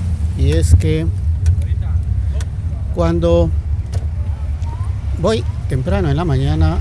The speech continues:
a las cinco, digamos que a las cinco, pues lo hago saliendo de la cama,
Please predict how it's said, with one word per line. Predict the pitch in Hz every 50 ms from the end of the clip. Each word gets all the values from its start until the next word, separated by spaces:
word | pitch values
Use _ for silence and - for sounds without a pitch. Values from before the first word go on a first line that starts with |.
| - -
a | - 156 147
las | 127 117 -
cinco, | - 180 165 160 151 - 156 160 165 165 156 - - - - - - - - - - - - - - - - - - - - -
digamos | 143 131 123 151 156 147 139 139 -
que | - 156
a |
las | 151 139 127 -
cinco, | 185 165 156 - 170 170 165 - - - - - - - - - - - - - - - - - - - - - - - - -
pues | - 151 147 147 147 151 151 151 151 147 147 139 - -
lo | 143 147 156 170
hago | 190 208 202 202 208 208 202 202 202 202 196 208 202 - - - - - - - - - - - - -
saliendo | - - 170 151 160 175 190 190 185 170 160
de | 196 -
la | 170 143 135
cama, | - 202 214 208 208 208 190 185 -